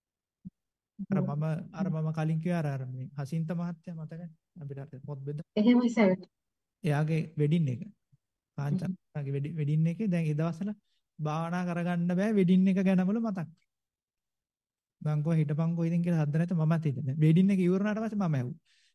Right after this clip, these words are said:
Speaker 1: වෙඩින් එක ගැන මොන හිතවිල්ලක්වත් එන්නේ නැහැ. දැන් මො වෙඩින් එක ඉවරයි. <laughs> දැන් වෙඩින් එකට ලං වෙලා භාවනාවට වාඩි වෙනකොටම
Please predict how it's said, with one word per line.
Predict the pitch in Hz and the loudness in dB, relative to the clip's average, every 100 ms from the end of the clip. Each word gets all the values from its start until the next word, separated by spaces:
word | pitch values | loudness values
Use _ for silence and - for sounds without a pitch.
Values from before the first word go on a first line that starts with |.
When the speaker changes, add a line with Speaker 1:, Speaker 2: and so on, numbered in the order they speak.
| - | 0
Speaker 1:
වෙඩින් | 185 190 220 226 | 4 6 4 2
එක | 208 | 0
ගැන | 240 | -2
මොන | 240 226 254 | 0 2 4
හිතවිල්ලක්වත් | 240 226 226 220 226 233 - | 4 2 -2 -2 -6 -6 -4
එන්නේ | 147 123 185 | -4 -4 -8
නැහැ. | 156 - | -12 -16
දැන් | - _ _ _ _ _ | -18 _ _ _ _ _
මො | 175 | 0
වෙඩින් | 175 175 208 | 2 4 4
එක | 226 | 2
ඉවරයි. | 226 135 - _ _ _ | 0 0 -6 _ _ _
<laughs> | 165 - 175 - - _ _ _ - _ - _ _ _ _ _ _ _ _ _ _ _ _ _ _ | -10 -2 -4 -4 -18 _ _ _ -18 _ -16 _ _ _ _ _ _ _ _ _ _ _ _ _ _
දැන් | 151 147 131 151 156 _ _ _ _ _ | 0 2 0 -4 -12 _ _ _ _ _
වෙඩින් | 143 151 175 | -2 2 2
එකට | 180 165 | 2 0
ලං | 147 151 175 | 0 0 2
වෙලා | 226 185 202 - - | 2 2 0 -6 -8
භාවනාවට | 160 165 175 175 160 143 | -4 -4 -4 -4 -4 -2
වාඩි | 143 156 190 220 | -2 0 2 4
වෙනකොටම | 208 190 - _ _ _ - 180 196 220 | 2 0 -4 _ _ _ -4 -2 -2 -2